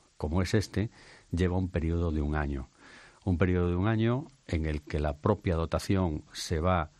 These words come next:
adaptando y se va adiestrando en el buque,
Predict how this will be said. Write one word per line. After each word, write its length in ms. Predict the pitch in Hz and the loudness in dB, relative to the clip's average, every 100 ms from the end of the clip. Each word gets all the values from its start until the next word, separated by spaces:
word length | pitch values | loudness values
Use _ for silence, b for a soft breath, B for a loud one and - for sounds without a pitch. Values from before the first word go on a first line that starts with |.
| _ | _
adaptando 800 | - 92 80 - 101 101 80 69 - | 0 0 0 0 2 4 0 -4 -6
y 100 | 95 | -4
se 140 | - | -2
va 100 | 87 | 0
adiestrando 640 | 90 78 - 95 92 80 71 | 2 0 -2 0 2 0 -2
en 80 | |
el 100 | 73 | -2
buque, 360 | 80 120 104 123 | 0 0 0 -4